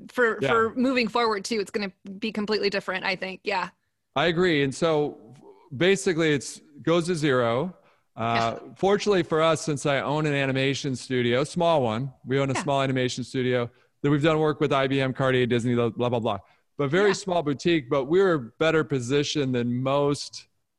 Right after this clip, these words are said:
Speaker 2: speakers because we've done this before. Um,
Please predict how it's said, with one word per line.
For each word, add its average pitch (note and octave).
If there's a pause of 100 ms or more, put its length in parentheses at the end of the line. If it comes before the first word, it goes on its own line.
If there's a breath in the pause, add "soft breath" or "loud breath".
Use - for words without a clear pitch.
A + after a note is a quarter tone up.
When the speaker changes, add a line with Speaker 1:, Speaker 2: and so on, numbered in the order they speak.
(640)
Speaker 2:
speakers C3+
because B2+
we've B2
done C#3+
this B2+
before. G#2+ (340)
Um, A#2